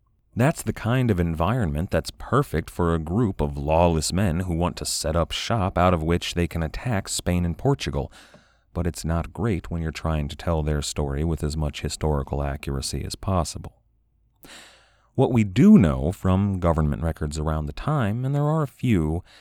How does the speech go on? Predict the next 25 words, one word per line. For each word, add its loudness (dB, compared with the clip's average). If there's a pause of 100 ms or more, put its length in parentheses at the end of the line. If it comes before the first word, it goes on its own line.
(340)
is -6
that 2
around 2
this -2
time -2
a 2
large 2
number 2
of -4
Dutch -2
and 2
English 0
corsairs -2
under 0
Ivan -2
de 0
Veenboer, 2 (640)
they 0
arrived 2
in 0
Salih 0
to -6
set -6
up -8
shop. -8